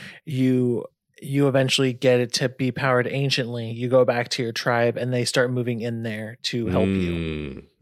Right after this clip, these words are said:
Speaker 2: I'm down with that. Yeah, and
Speaker 1: And it
Speaker 2: then
Speaker 1: ha-,
Speaker 2: there's
Speaker 1: and it has, like, a
Speaker 2: traders and
Speaker 1: force
Speaker 2: stuff.
Speaker 1: field and it's hidden. You know,
Speaker 2: Yeah.
Speaker 1: it's one of those places that's like a sacred ground or whatever.
Speaker 2: And then as you
Speaker 1: Not
Speaker 2: get
Speaker 1: or whatever. I'm not trying to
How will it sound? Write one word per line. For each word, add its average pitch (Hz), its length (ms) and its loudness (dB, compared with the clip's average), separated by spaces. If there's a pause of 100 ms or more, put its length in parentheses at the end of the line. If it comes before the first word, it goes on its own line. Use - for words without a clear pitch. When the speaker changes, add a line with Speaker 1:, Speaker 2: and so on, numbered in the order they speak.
Speaker 2:
I'm 95 140 -2
down 82 160 0
with 76 140 -4
that. 71 260 -6
Yeah, 82 220 -2
and 85 80 -2
Speaker 1:
And - 20 2
it 135 100 4
Speaker 2:
then 131 60 2
Speaker 1:
ha-, 135 80 2
Speaker 2:
there's 87 160 2
Speaker 1:
and 139 80 0
it 139 40 2
has, 139 160 2
like, 127 80 2
a - 20 0
Speaker 2:
traders 127 120 2
and - 60 -12
Speaker 1:
force 139 240 2
Speaker 2:
stuff. - 100 -2
Speaker 1:
field 135 380 4
and 135 100 0
it's 123 180 0
hidden. 120 440 -2 (500)
You 147 120 -2
know, 127 200 -2
Speaker 2:
Yeah. - 100 -2
Speaker 1:
it's 131 160 -4
one 135 120 0
of 131 80 2
those 123 160 4
places - 360 0
that's 123 140 0
like 123 140 -2
a 123 60 -4
sacred 117 460 0
ground 104 300 -14
or - 80 -16
whatever. - 400 -18
Speaker 2:
And 110 80 2
then 117 120 4
as 113 340 0
you 113 160 4
Speaker 1:
Not 156 140 6
Speaker 2:
get - 100 6
Speaker 1:
or 143 140 6
whatever. 120 360 4
I'm 120 100 2
not 123 140 2
trying 117 280 0
to 117 180 0